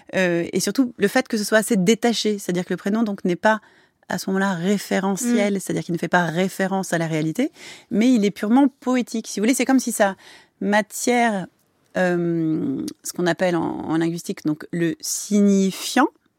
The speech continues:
Speaker 1: qui n'est pas le
Speaker 2: Mhm.
Speaker 1: signifié, c'est-à-dire sa matière sonore. Vous voyez, Géraldine, il y a le G, il y a combien de syllabes, le son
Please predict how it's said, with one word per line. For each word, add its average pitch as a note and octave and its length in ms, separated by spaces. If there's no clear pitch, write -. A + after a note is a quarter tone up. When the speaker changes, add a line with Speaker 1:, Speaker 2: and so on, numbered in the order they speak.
Speaker 1:
qui - 120
n'est F3+ 80
pas F#3+ 140
le A3 80
Speaker 2:
Mhm. A#3 80
Speaker 1:
signifié, F#3+ 420
c'est-à-dire F#3+ 300
sa F#3+ 160
matière F3 320
sonore. F#3+ 380
Vous C4 40
voyez, F#3+ 220
Géraldine, E3+ 640
il E3 80
y - 20
a D3 40
le D3 120
G, E3 380
il G3+ 60
y F3 60
a D#3 60
combien D#3 280
de C#3+ 60
syllabes, E3 440
le E3 200
son B3 280